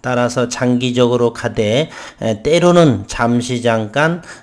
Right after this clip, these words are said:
에, 단기 또는 데이 트레이딩 이런 것처럼 시간이 있다라면 이렇게 병용을 합니다.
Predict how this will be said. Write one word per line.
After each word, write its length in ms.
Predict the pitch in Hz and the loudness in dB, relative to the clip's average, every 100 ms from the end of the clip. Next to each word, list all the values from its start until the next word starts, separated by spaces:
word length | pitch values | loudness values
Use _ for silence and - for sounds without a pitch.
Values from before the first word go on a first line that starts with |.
| - | -18
에, 80 | 87 - | -12 -6
단기 600 | - 135 143 143 120 - | 0 2 2 2 0 -2
또는 580 | 113 113 110 110 101 98 | -4 -2 -2 -2 -4 -4
데이 440 | 117 117 113 - | -4 -2 -6 -8
트레이딩 640 | - 135 131 127 143 113 101 | -2 2 2 4 4 4 0
이런 320 | 131 139 135 | 0 2 2
것처럼 580 | 123 104 - 113 104 123 | -2 -4 -6 -4 -4 -4
시간이 640 | - - 170 160 165 160 | -6 -4 0 2 2 0
있다라면 800 | 139 110 - 110 101 98 131 147 143 - - - | -2 -6 -4 -2 -2 -2 -2 -2 -6 -16 -18 -14
이렇게 320 | - - 101 - | -12 -6 -6 -4
병용을 800 | - 117 113 113 113 117 110 101 | -2 0 0 0 2 0 -2 -4
합니다. 520 | 95 92 87 - | -6 -8 -12 -16